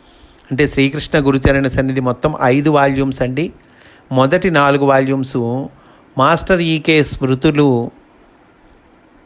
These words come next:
విశేషాలతో కూడినటువంటిది మొదటి నాలుగు వాల్యూమ్స్. ఐదవ వాల్యూము పూజ్యులు శ్రీ కొత్త రామకోటయ్య తాతగారు,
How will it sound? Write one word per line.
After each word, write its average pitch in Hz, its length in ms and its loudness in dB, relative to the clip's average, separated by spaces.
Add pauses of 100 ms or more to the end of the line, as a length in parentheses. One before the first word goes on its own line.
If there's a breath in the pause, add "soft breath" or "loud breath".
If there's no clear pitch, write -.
(140)
విశేషాలతో 135 760 2
కూడినటువంటిది 127 1040 -2 (100)
మొదటి 131 300 0
నాలుగు 135 340 0
వాల్యూమ్స్. 135 500 -2 (960 loud breath)
ఐదవ 170 400 4
వాల్యూము 131 720 0 (340)
పూజ్యులు 143 560 4 (180)
శ్రీ - 240 2
కొత్త 127 300 0
రామకోటయ్య 151 680 2
తాతగారు, 120 600 0